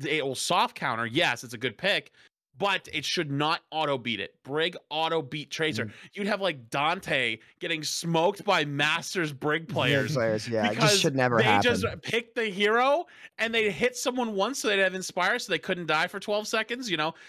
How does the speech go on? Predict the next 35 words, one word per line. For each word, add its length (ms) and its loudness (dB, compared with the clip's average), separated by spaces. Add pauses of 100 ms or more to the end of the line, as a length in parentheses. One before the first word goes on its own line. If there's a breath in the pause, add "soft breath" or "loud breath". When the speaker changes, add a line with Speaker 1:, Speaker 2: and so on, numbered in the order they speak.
(140 loud breath)
Speaker 1:
I 100 -2
mean, 140 -2
like, 160 2
Speaker 2:
Mm-hmm. 80 -6
Speaker 1:
yeah, 100 2
obviously 280 0
it 40 2
was, 100 0
like, 120 0
only 220 2
six, 320 0
but, 160 -4
like, 200 -2
you 120 0
know, 60 2
their 160 2
health 180 -2
pool 240 0
and 100 -2
how 100 -2
long 200 -2
they 80 0
stayed 200 0
alive 320 0
and 80 -8
their 100 -4
shield. 320 -2
Speaker 2:
Mm-hmm. 320 -16
Speaker 1:
But 100 -2
if 80 0
they 100 0
got 220 0
close, 460 0
bashed, 580 0 (320)
swing, 440 0